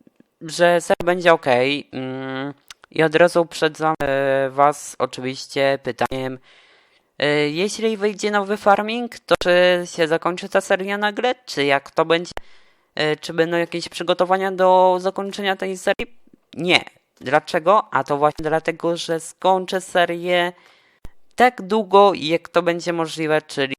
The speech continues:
nie wiadomo kiedy. E, was oczywiście mogę, m, powiedzieć, że,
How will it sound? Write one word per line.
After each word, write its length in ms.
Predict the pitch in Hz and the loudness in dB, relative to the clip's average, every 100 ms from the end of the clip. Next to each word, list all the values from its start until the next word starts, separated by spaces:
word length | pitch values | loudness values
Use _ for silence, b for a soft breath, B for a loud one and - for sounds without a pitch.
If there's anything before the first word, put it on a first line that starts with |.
| - - | -12 -12
nie 200 | 127 143 | -8 -6
wiadomo 400 | 139 143 139 139 | -4 -2 0 -2
kiedy. 440 | - 120 117 143 - b b b b | -2 -4 0 -2 -4 b b b b
E, 360 | 135 131 135 131 | -4 0 0 2
was 240 | 170 180 | 2 0
oczywiście 840 | - - 156 156 - 156 147 131 - | -4 -4 -6 -8 -4 -2 0 -2 -4
mogę, 420 | 131 151 151 160 151 | -4 -4 -2 -2 -2
m, 200 | 147 135 139 | -6 -6 -6
powiedzieć, 480 | 135 139 151 147 131 | -4 -4 -4 -10 -12
że, 680 | - 123 - 123 117 120 | -14 -12 -10 -6 -6 -6